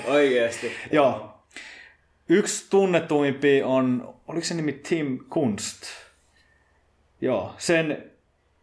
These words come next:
Speaker 2: veli kuoli sillä reissulla Afganistanin kohdalla ja se löysi sen vaimonsa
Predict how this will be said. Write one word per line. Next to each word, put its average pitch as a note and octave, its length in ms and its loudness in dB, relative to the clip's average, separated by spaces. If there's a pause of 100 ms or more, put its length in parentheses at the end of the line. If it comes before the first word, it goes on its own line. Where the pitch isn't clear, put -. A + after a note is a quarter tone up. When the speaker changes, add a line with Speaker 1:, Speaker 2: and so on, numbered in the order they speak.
(180)
Speaker 2:
veli F3+ 320 4
kuoli C3+ 460 2
sillä G#2 280 -4
reissulla G#2+ 520 -2
Afganistanin F#2+ 800 -6
kohdalla F#2+ 460 -6
ja F2+ 160 -6 (340)
se C#3+ 180 0
löysi D#3 300 2
sen A2+ 240 -4
vaimonsa G#2+ 720 0